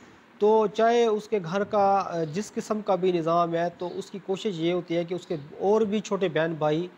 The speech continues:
हैं वो भी education हासिल करें, क्योंकि इसमें आपके पास opportunities होती हैं। अ, education is not the name of job, या आपने सिर्फ nature of job को देखना है,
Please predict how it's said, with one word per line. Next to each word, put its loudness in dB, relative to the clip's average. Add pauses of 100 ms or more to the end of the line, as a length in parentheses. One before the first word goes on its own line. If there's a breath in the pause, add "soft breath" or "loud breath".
(500 loud breath)
हैं 0
वो 0
भी -2
education -2
हासिल -4
करें, 0 (540 loud breath)
क्योंकि -2
इसमें 0
आपके 2
पास -4
opportunities 0
होती -4
हैं। -4
अ, -2
education -2
is 2 (440)
not 2
the 0
name -2
of -6
job, 2 (120)
या -2
आपने -4
सिर्फ -12 (320)
nature 0
of -10
job 2
को -8
देखना -6
है, -8